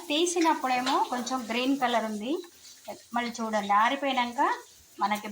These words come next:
బ్లాక్ కలర్ వచ్చేసింది. అదే బాగా బ్లాక్ కలర్ వచ్చిందా ఉంచినాం అనుకో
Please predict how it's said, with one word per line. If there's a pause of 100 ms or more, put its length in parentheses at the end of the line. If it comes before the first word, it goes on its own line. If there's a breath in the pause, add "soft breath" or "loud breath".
బ్లాక్
కలర్
వచ్చేసింది. (500 loud breath)
అదే (140)
బాగా
బ్లాక్
కలర్
వచ్చిందా (200)
ఉంచినాం
అనుకో